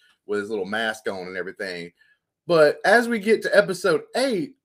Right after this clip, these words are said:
one of the big characters, the king, the person that looked, you know, is supposed to be the most regal,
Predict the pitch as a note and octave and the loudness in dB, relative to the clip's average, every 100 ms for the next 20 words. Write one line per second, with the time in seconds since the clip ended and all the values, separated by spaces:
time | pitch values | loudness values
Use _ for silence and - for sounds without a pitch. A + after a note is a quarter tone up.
0 | _ - F3 D3+ C#3+ C3 F3+ F3 D3+ A#2+ | _ -8 -4 0 0 0 -2 0 -2 0
1 | A#2+ G#2+ A2+ A2+ D3+ E3 E3+ G#2+ F2+ - | -4 -6 -8 -8 -8 -6 -6 -6 -6 -8
2 | - A#2 A#2+ A2 G#2+ F#2 G#2+ G#2+ - A2 | -2 -4 -4 -4 -2 -2 -4 -6 -6 -6
3 | F#2 F#2+ - - A#2+ A#2 G#2 G#2 G2+ G2 | -4 -6 -8 -8 -8 -8 -10 -8 -6 -8
4 | F#2 F2 A2+ F#3 - C2+ | -10 -8 -6 -6 -8 -14